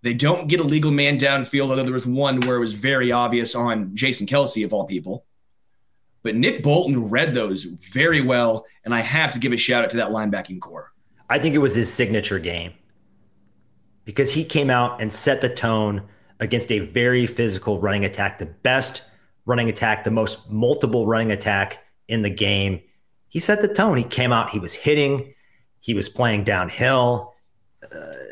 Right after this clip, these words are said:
Speaker 2: from a, from a mental, mental standpoint, he was on point all night long. I just thought it was his masterpiece.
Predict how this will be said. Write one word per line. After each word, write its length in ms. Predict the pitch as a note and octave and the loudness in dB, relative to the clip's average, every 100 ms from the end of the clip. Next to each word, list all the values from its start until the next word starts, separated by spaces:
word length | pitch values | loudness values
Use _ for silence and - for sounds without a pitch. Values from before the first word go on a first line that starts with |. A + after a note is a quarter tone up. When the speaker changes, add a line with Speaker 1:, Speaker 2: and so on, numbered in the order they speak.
| - | -20
Speaker 2:
from 300 | - C3+ B2 | -6 -2 0
a, 200 | A#2 A2 - | 2 0 -2
from 200 | C3+ B2+ | -2 0
a 60 | |
mental, 380 | A2 C#3+ F3+ - | 2 2 2 2
mental 260 | D3+ F#3 C3 | 2 2 0
standpoint, 680 | - A2+ G#2+ A#2 A2 G#2+ - - | -2 -2 -2 -2 -2 -2 -8 -8
he 120 | E3 | -2
was 140 | C#3+ | 0
on 240 | A#2 G#2+ G#2 | 0 0 -2
point 300 | C3 A2+ G#2+ - _ | 0 0 -2 -12 _
all 240 | C#3+ C#3+ | 2 4
night 240 | C3+ A#2 G#2 | 4 2 0
long. 420 | G2+ G2+ F#2+ F#2+ _ _ _ - | -2 -2 -4 -8 _ _ _ -2
I 120 | A#2 | 0
just 220 | B2 - | 0 0
thought 160 | - A2 | 2 2
it 60 | G2+ | 0
was 120 | G2+ | -2
his 160 | G#2+ | -2
masterpiece. 840 | F#2+ F#2+ G2 F#2+ - F2 - - | -2 -4 -4 -6 -8 -8 -6 -8